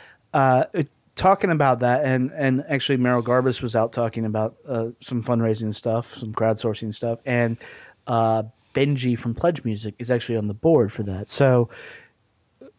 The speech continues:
to, to Kickstarter's point, what about that? I-, if you guys, uh, 'cause your package for this album, Glossa, uh, which we will get to, I promise. <laughs> Um, package for this album, uh, it was, it was an album.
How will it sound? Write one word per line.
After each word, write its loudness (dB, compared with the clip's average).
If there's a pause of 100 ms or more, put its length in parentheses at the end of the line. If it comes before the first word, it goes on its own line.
(260)
to, -6
to -8
Kickstarter's 2
point, -2
what 4
about 2
that? 0 (440)
I-, 0
if -2
you 2
guys, 2 (100)
uh, -2
'cause -4 (400)
your -2
package 0
for 0
this 0
album, 2
Glossa, 2 (720)
uh, -2
which -4
we 8
will 6
get 2
to, 2
I 2
promise. 0
<laughs> 6 (760)
Um, 4 (360)
package 4
for 6
this 8
album, 8
uh, 4
it 2
was, 6
it 2
was 2
an 2
album. 0